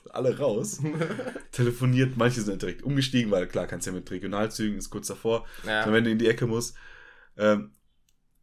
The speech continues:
Speaker 1: ja, alle da draußen, ich hatte ein Bierchen draußen, kurz telefoniert mit ein paar Leuten, dann ging's weiter.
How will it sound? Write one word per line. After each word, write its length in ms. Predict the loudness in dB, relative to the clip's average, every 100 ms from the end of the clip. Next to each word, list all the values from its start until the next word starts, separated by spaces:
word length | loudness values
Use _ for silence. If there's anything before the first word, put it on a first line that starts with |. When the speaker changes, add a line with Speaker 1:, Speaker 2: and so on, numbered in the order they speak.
| _ -2
Speaker 1:
ja, 160 | -2 -2 -14 -16 -8
alle 220 | -6 -4
da 80 | -4
draußen, 460 | 6 6 6 0
ich 80 | -2 -6
hatte 220 | -10 -8
ein 200 | -8 0
Bierchen 260 | 0 0
draußen, 540 | 0 2 2 2 -4 -6 -20 _ _ -20 -20 _ _ _ -18
kurz 200 | -8 -4
telefoniert 460 | -2 -4 -2 0 0
mit 80 | 0
ein 100 | -4
paar 120 | 0
Leuten, 380 | 2 2 0 -10 -14 -20 -20 -16 -14 -4
dann 120 | -2
ging's 220 | 0 -2
weiter. 280 | -4 -10 -14